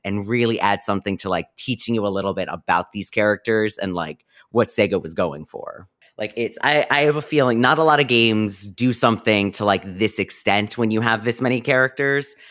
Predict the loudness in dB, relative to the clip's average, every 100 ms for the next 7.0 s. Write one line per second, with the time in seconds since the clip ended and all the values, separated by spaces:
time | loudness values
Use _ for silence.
0 | -6 -4 -2 2 2 2 2 2 0 2
1 | 2 2 -2 -4 -6 -2 2 2 0 0
2 | 0 0 -2 -2 -2 -2 -4 -2 -2 0
3 | 0 2 4 2 0 _ -2 0 0 0
4 | 0 -2 -2 0 0 -2 -4 -4 -2 -6
5 | -6 -8 -10 -8 -8 -6 -2 0 0 -4
6 | -6 -8 -8 -2 0 0 -2 -4 -8